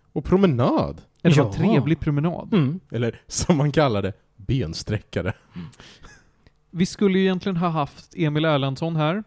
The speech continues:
Speaker 2: som var en del av det här gänget, men han är tyvärr sjuk. Så att, eh, han har bett mig att, eh, säga emot Ludvig på alla punkter. <laughs> Nej, det har jag inte sagt.
Speaker 1: Det låter dock,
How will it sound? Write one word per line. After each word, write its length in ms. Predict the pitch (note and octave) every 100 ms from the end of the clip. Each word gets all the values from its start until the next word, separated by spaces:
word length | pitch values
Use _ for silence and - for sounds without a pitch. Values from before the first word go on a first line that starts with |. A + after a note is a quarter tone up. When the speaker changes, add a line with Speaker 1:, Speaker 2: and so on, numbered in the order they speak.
| _
Speaker 2:
som 200 | - D#3
var 200 | D#3 D#3
en 140 | D#3
del 180 | D#3 D#3
av 120 | D#3
det 60 | D#3+
här 120 | D#3
gänget, 360 | D#3 D3+ F#3 -
men 100 | D3
han 140 | D#3+
är 60 | D#3+
tyvärr 220 | E3+ D3
sjuk. 640 | - - D3+ - - - _ _
Så 160 | - D#3
att, 220 | C#3+ -
eh, 120 | D3+ G#2+
han 100 | D#3+
har 80 | D#3
bett 220 | D3 -
mig 220 | C#3 -
att, 420 | - C#3 - _
eh, 360 | - D#2 - C#2+ - -
säga 280 | - F3 E3
emot 280 | E3+ F#3 E3
Ludvig 380 | D3+ C#3+ C3+
på 160 | - C#3
alla 240 | C#3+ C#3+ - -
punkter. 340 | - - - - - - - - - _ _
<laughs> 20 | - C#4 - - -
Nej, 400 | - - - - - - - -
det 60 | -
har 60 |
jag 60 | -
inte 120 | -
sagt. 320 | - - - - - - - _ _ _ _ _ _ _ _ _ _ _ _ _ -
Speaker 1:
Det 100 | E3
låter 360 | B2 B2+ C3
dock, 340 | A2+ B2+ -